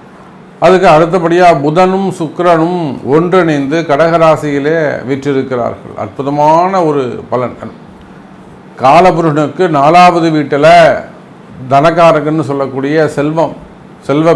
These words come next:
பெருந்தகை சுக்கிர பகவான். அதே போல ரிஷபத்திலே குரு பகவான்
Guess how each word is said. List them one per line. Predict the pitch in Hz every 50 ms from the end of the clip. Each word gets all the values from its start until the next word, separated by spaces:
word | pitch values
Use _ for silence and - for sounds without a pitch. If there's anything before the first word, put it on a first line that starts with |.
| - 123
பெருந்தகை | 143 139 151 151 151 143 143 117 117 101 - - - - - - - - - - -
சுக்கிர | - 131 - 175 170 160 151
பகவான். | 131 131 131 - - - - - - - - - - - - - - - - - - - - - - - - - - - - - -
அதே | 131 156 175 180 165
போல | 180 185 185 180 165 143 113 - - - - - - - - - 127 143
ரிஷபத்திலே | 131 156 180 180 180 151 - 170 160 160 147 131 135
குரு | 156 170 175 165
பகவான் | 165 139 139 143 147 156 165 165